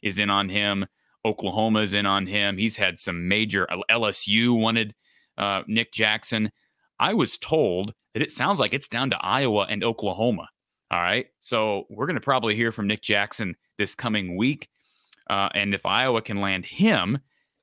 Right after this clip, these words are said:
then you feel pretty good at linebacker, even though you lost three starters there, because of what Phil Parker does, because of what Seth Wallace does traditionally with Jay Higgins back,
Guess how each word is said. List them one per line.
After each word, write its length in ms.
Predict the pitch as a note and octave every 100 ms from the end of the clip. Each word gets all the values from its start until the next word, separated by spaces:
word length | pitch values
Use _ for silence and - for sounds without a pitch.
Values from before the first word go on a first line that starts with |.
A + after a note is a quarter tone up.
| _
then 160 | C#3
you 80 | F#3
feel 200 | C#3+ D#3
pretty 340 | C#3 - C#3+ F3
good 140 | C3+
at 80 | C#3+
linebacker, 560 | C3 D3 A#2 G2+ A2
even 180 | A2+ B2+
though 80 | B2
you 200 | A#2+ A2
lost 320 | A2 G#2+ -
three 140 | B2 G#2+
starters 560 | - C3+ D3 G#2+ F2
there, 360 | G2 F2+ F#2 G2 _ _ _ _ _ _ - -
because 340 | - - B2 A#2+
of 60 |
what 180 | B2 -
Phil 140 | C3
Parker 360 | A#2+ B2 A#2 A#2
does, 360 | G#2 A2 A2 G2
because 280 | - A#2
of 60 | A#2
what 140 | G#2+
Seth 240 | - A2+ -
Wallace 420 | G2 A2 A2 -
does 220 | A2 G#2
traditionally 720 | - G2+ G#2 - G2+ G#2 G2 - _ _ _ _ _ _ -
with 160 | F#2
Jay 180 | - F#2+
Higgins 360 | G2 G#2+ G2+ -
back, 460 | G2+ G2 F#2+ -